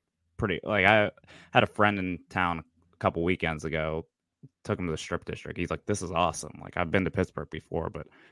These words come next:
this is sick. Like, this feels like a different place." I think that's a pretty, pretty awesome thing. I think they took Haba to one of the Italian restaurants down there.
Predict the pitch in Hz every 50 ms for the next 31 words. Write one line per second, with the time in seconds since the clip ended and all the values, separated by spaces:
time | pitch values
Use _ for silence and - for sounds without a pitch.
0 | _ - 87 90 85 - 90 80 76 - - - _ _ _ _ _ _ _ _
1 | _ - - - - 101 101 - - _ _ - 73 80 82 80 - - - -
2 | - - 104 92 87 - 92 80 80 - 82 - 85 78 - - 90 82 82 78
3 | - 82 80 - 87 76 85 85 80 - 80 - 87 85 80 80 78 87 - _
4 | - - - - - _ _ - 135 117 101 85 82 85 85 - - 85 80 92
5 | 87 - 98 107 139 151 156 156 147 - 131 - - - 82 87 87 - 98 98
6 | 92 - - 92 92 87 82 80 73 67 - 78 - - 85 85 80 80 82 82
7 | - - 95 92 90 92 - - 95 95 98 101 107 107 107